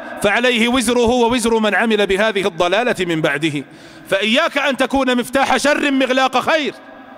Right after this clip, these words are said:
إياك أن تفعل ذلك، لأنك سوف تبوء بإثمك ووزرك وتبوء بوزر من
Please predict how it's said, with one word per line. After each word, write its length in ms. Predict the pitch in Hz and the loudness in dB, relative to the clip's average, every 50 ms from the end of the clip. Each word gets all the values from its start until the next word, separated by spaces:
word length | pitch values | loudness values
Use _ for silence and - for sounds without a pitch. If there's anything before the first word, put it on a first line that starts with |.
| - - - - - - - - - - - - - - - - - | -20 -20 -20 -20 -20 -20 -20 -20 -20 -20 -20 -20 -20 -20 -10 -2 0
إياك 400 | 143 156 180 233 277 254 - 233 | 0 2 2 2 2 0 0 0
أن 200 | 214 220 196 156 | 0 0 0 0
تفعل 320 | 220 226 185 185 202 190 | -2 0 0 2 2 2
ذلك، 580 | 175 170 202 214 196 147 123 - - - - - - - - - - - - - - - - - - - - - | 2 2 2 0 0 -2 -6 -10 -12 -16 -16 -16 -18 -18 -18 -18 -18 -18 -16 -16 -18 -18 -18 -18 -20 -12 -4 0
لأنك 420 | 123 139 175 202 208 214 - 208 | 0 2 2 4 2 2 2 2
سوف 240 | 196 - 247 240 214 | 2 2 2 2 2
تبوء 460 | 220 - 220 214 196 240 240 226 214 | 0 0 0 0 2 2 2 2 2
بإثمك 460 | 196 208 214 240 240 160 220 226 208 - | 2 0 0 -2 -2 0 0 0 2 2
ووزرك 680 | 214 208 202 202 233 262 247 302 320 339 - - - - - - - - - - | 2 2 4 2 2 2 0 0 0 0 -2 -4 -10 -14 -14 -14 -14 -10 -4 -2
وتبوء 500 | 147 170 - 208 196 214 233 233 214 208 | 0 0 0 0 0 2 2 2 2 2
بوزر 460 | 180 196 202 220 233 202 220 214 214 | 2 2 0 0 2 2 0 0 2
من 160 | 220 247 294 | 2 2 0